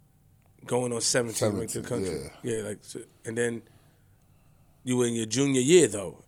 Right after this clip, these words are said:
Speaker 1: at that
Speaker 2: Yeah.
Speaker 1: time.
Speaker 2: Going
Speaker 1: Then
Speaker 2: into my junior year.
Speaker 1: Going into your junior year. Did you start school late then?
Speaker 2: Yeah.
Speaker 1: So why you
Speaker 2: And I
Speaker 1: say
Speaker 2: got
Speaker 1: that,
Speaker 2: left
Speaker 1: man?
Speaker 2: back.
Speaker 1: Damn.
Speaker 2: I s-, I started school and got left back.
Speaker 1: But when you got left back? In New York
Speaker 2: When,
Speaker 1: City?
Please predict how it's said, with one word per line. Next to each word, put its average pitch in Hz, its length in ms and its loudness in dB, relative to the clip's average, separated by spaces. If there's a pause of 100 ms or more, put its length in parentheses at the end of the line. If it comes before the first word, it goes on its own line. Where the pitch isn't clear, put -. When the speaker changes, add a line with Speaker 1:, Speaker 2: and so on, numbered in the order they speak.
Speaker 1:
at 107 80 -4
that 107 160 0
Speaker 2:
Yeah. 110 80 -4
Speaker 1:
time. 90 200 -8 (680)
Speaker 2:
Going 123 240 4
Speaker 1:
Then 110 100 -4
Speaker 2:
into 101 180 -8
my 101 160 -6
junior 101 260 -6
year. 95 360 -6 (420)
Speaker 1:
Going 156 280 4
into 127 160 -8
your 117 120 -6
junior 107 220 -8
year. 104 260 -8
Did 117 120 -8
you 143 60 -2
start 160 260 6
school 151 220 4
late 196 220 8
then? 240 180 2 (300)
Speaker 2:
Yeah. 101 160 -2 (640)
Speaker 1:
So - 140 4
why 311 60 10
you 254 80 6
Speaker 2:
And 285 120 8
I 277 60 10
Speaker 1:
say 269 200 4
Speaker 2:
got 294 120 8
Speaker 1:
that, - 20 6
Speaker 2:
left 120 140 6
Speaker 1:
man? 226 140 2
Speaker 2:
back. 123 200 8
Speaker 1:
Damn. 226 520 -4 (180)
Speaker 2:
I 98 80 -4
s-, - 320 -8
I 127 40 -2
started 139 380 2
school 147 320 -2
and 156 240 4
got 123 160 6
left 98 260 2
back. 87 220 -2 (1600)
Speaker 1:
But 160 140 -6
when 214 140 0
you 226 40 -6
got 202 140 6
left 202 180 6
back? 214 300 8
In 156 160 8
New 160 60 10
York 160 180 8
Speaker 2:
When, 123 80 4
Speaker 1:
City? - 160 4